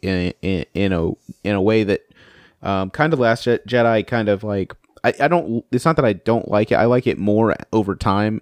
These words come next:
This, uh, The Last Jedi is definitely a, uh, like, a downer movie in, in a lot of ways.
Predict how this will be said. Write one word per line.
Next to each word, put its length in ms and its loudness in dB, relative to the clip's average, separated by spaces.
This, 380 -2
uh, 120 2
The 100 -2
Last 240 2
Jedi 260 2
is 140 -2
definitely 520 0
a, 360 0
uh, 400 -2
like, 220 0
a 100 -2
downer 440 2
movie 380 0
in, 240 -4
in 120 0
a 80 2
lot 200 2
of 60 2
ways. 460 -2